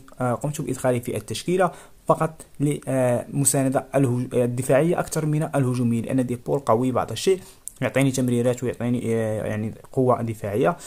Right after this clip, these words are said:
وفريمبونغ يعطيني قوة هجومية وكذلك قوة دفاعية، رغم أنه يكون متراجع قليلًا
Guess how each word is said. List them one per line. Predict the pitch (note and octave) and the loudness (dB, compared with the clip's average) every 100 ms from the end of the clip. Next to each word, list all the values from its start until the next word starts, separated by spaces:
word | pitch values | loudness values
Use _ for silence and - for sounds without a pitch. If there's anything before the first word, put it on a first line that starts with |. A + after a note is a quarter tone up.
| - - E3+ | -20 -2 0
وفريمبونغ | B3+ D#3 D3+ D3 D3+ C#3 | 2 2 0 2 2 2
يعطيني | A2+ C3 C3+ | -2 0 0
قوة | C3 B2 A#2 | 2 0 0
هجومية | B2 B2 C#3 | 0 2 2
وكذلك | C3 B2+ B2 C3+ C3+ - - | 2 0 -2 -2 -2 -6 -2
قوة | C#3 C3 | 2 2
دفاعية، | B2 A2+ A#2 C3+ | 0 0 2 4
رغم | A#2+ A#2+ | 2 0
أنه | A#2 A#2 A#2+ - - - | 0 0 -2 -6 -20 -2
يكون | C3 B2+ C#3+ C3+ | -2 2 4 4
متراجع | A2 C3 C#3+ B2+ B2 A#2+ G#2+ | 2 2 2 4 4 2 -2
قليلًا | G#2+ A2+ B2 C3 | -2 0 2 2